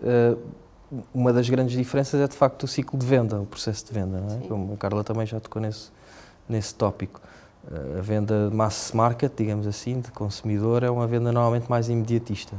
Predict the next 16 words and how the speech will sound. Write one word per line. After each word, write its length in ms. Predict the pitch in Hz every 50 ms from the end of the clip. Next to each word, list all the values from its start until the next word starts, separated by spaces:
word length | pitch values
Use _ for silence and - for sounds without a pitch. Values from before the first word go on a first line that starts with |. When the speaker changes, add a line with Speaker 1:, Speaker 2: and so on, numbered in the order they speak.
| 101 107 - -
Speaker 1:
e, 80 | 104 101
portanto, 360 | - - - - 101 101 98
também 260 | - 110 107 107 107
é 20 |
mais 180 | 104 107 107 107
fácil 300 | - - 107 - - 110
medir, 300 | 104 104 101 113 113 110
como, 280 | - - 110 110 110 107 - - - - - - - - -
como 160 | - 117 110 110
a 40 | 104
Carla 300 | - 117 110 107 107 104
referiu. 360 | - - - - 107 101 98
Eu 40 | 95
faço 340 | - - 104 107 - -
um, 140 | 110 98 95 95 87 - 95 95 95
e, 240 | 110 107 107 101